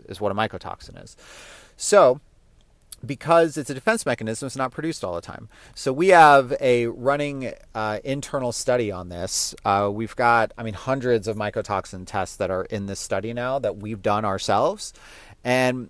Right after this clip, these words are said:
we're seeing that mycotoxins are detected fifty-five percent of the time when we do them in the house, in a living space.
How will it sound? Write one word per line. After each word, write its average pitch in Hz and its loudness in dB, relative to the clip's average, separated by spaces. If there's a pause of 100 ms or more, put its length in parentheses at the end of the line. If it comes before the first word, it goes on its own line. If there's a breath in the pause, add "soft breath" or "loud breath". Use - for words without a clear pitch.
(120)
we're 135 0
seeing 170 -2
that 151 -2
mycotoxins 127 -2
are 104 -8
detected 107 -8
fifty-five 110 -4
percent 101 -10
of 95 -10
the 95 -10
time 98 -6
when 95 -10
we 98 -10
do 98 -10
them 95 -6
in 104 -12
the 92 -8
house, - -12
in 92 -14
a 92 -12
living 87 -12
space. - -16